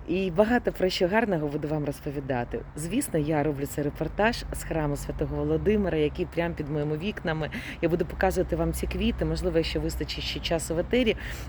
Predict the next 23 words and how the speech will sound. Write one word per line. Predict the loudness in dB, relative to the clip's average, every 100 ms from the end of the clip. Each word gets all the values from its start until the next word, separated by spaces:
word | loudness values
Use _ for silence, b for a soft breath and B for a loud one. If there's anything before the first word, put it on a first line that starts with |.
| -6 2
пройдемося | 4 4 4 2 2
базарчиком, | 0 2 2 2 -2 -2 -2
подивимося, | 0 0 0 -2 -2
що | -2
там | 2 2 2
відбувається. | -2 -2 0 0 0
В | 0
мене | 2 2
сьогодні | 0 -2 -2 -2
зранку | 0 0 0 -2
мої | 0 -2
побутові | -2 -4 -2 0
вранішні | 0 2 0 -2 -6 -10
справи. | -4 0 2 0 -6 B B B -4
А |
після | -4 -2 2 2
обіду | 2 2 2 0
о | 2
шостій, | 0 2 0 -2 -4 -4 B B -4
о |
вісімнадцятій | -4 -4 0 0 0 0
нуль | 0 2
нуль | 2 2 2